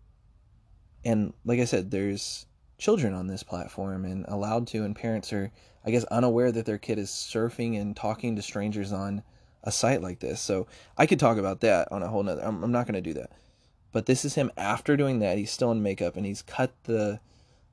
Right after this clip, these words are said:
the, he's turned off Omegle, and he's talking to more so the abyss, sort of like I do, uh, than the audience. 'Cause this is not what his audience comes there to listen to, is his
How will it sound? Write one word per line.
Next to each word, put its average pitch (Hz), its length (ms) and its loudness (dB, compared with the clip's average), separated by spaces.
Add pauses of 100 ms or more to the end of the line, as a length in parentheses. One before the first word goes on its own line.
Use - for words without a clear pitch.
(180)
the, 92 640 0
he's 107 420 -4
turned 139 260 2
off 117 220 2
Omegle, 95 680 -2
and 104 80 -6
he's 101 160 -6
talking 98 420 -4
to 95 440 -2 (840)
more 135 300 6
so 117 220 2
the 101 160 -2
abyss, 107 560 -4 (140)
sort 120 180 2
of 104 100 -2
like 104 200 -2
I 107 160 -2
do, 123 240 0 (520)
uh, 117 140 2
than 110 160 4
the 104 140 0
audience. 85 420 -2
'Cause 123 200 0
this 135 120 2
is 123 100 2
not 113 320 2
what 101 360 0 (120)
his 107 200 -2
audience 95 400 -2
comes 101 260 -4
there 87 140 -6
to 78 80 -6
listen 92 280 -4
to, 76 240 -6
is 95 300 -4
his 92 340 -4